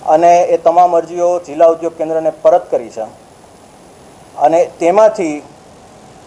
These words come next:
કુલ સુડતાલીસ હજાર પાંચસો નવ્વાણું જેટલા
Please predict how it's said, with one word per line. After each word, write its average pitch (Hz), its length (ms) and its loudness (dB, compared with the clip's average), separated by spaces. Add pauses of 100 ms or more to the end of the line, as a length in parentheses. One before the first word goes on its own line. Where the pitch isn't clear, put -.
(180)
કુલ 208 420 2 (560)
સુડતાલીસ 208 500 0
હજાર 214 340 4
પાંચસો 185 480 -2
નવ્વાણું 160 520 0 (2500)
જેટલા 190 680 2